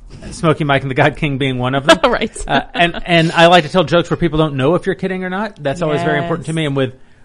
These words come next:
Speaker 1: with this, I was so incensed by, not, not by Harry's Razors pulling their ads, which that's just the market at work. If an advertiser wants to pull their ads out of our shows because they, you know, they're going through an economic hard time, if they want to pull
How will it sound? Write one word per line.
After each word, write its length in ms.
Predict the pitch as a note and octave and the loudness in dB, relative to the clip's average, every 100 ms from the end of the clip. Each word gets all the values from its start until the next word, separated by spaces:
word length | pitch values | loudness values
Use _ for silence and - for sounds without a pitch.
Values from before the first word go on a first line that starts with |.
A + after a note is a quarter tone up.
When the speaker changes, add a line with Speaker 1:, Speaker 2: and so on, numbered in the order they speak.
| - C#3+ | -20 -2
Speaker 1:
with 460 | D3 C#3+ A#2+ C3+ D3+ | 2 2 0 -4 2
this, 340 | G#3 D#3+ - - | 2 2 -2 -2
I 60 | |
was 180 | D3 - | 0 -2
so 280 | G3 F#3+ F3+ | 0 0 0
incensed 640 | C3+ - - D#3+ - - | -2 -4 -2 -2 -2 -6
by, 300 | B2+ G#2+ G#2 | -4 -2 -4
not, 320 | D3 G3+ - | -2 -4 -2
not 260 | F#3 G#3+ E3+ | 0 0 2
by 240 | E3+ D#3 | 2 2
Harry's 300 | C3 D#3 C3 | 2 2 2
Razors 280 | D#3 B2 B2+ | 0 -2 -4
pulling 300 | - C#3+ C3 | -6 -8 -6
their 160 | G#2+ G2+ | -6 -6
ads, 320 | G2+ A#2+ B2 | -4 -4 -6
which 180 | A2 - - - - | -10 -10 -16 -18 -4
that's 180 | C#3 - | -4 -2
just 200 | C#3+ - | -6 -4
the 60 | B2 | 0
market 300 | A2+ A2+ A2+ | 0 0 -4
at 80 | |
work. 260 | G#2+ A2+ A#2+ | -4 -4 -6
If 80 | A2+ | -8
an 60 | G#2 | -6
advertiser 680 | A2 A2+ A#2+ A2 A#2+ G#2 - - - | -4 -4 -2 -2 -2 -8 -10 -20 -10
wants 160 | C#3 G#2+ | -8 -6
to 60 | |
pull 140 | - C3 | -4 -2
their 120 | A2+ | 2
ads 200 | A2+ A2 | 0 0
out 100 | A#2 | -2
of 80 | G#2+ | -4
our 80 | G2 | -6
shows 320 | - E3 C3+ | 0 0 0
because 220 | C#3 B2+ - | -2 -6 -4
they, 240 | A2 G2 - - - - | -6 -8 -16 -20 -20 -14
you 140 | G#2 | -14
know, 60 | G2+ | -8
they're 160 | A#2 A#2 | -6 -4
going 160 | A#2 | -4
through 100 | C3 | -2
an 60 | A#2 | -4
economic 320 | A2+ G#2 - | -2 -4 2
hard 180 | A3 G3 | 2 2
time, 260 | F#3+ F3+ | 0 0
if 80 | D3+ | 0
they 60 | D3+ | -2
want 140 | A2+ | -2
to 40 | - | -4
pull 220 | A2+ | -4